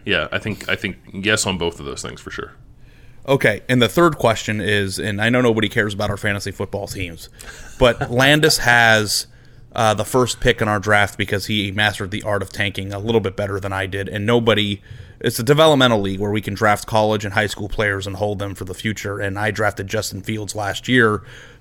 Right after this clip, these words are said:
Speaker 2: to hold him, but nobody, nobody took Wilson. And Landis has the number one pick in the draft, and I think is presumably gonna take Wilson. Would you trade me Zach Wilson straight up for Justin Fields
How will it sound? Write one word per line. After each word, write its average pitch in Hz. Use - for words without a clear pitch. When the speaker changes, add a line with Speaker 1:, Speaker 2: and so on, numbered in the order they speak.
Speaker 2:
to 117
hold 110
him, 95
but 101
nobody, 113
nobody 120
took -
Wilson. 101
And 104
Landis 123
has 113
the 110
number 110
one 110
pick 113
in 104
the 101
draft, 107
and 101
I 101
think 104
is 98
presumably 101
gonna 92
take 92
Wilson. -
Would 117
you 165
trade 151
me 131
Zach 120
Wilson 110
straight 104
up 98
for -
Justin 98
Fields -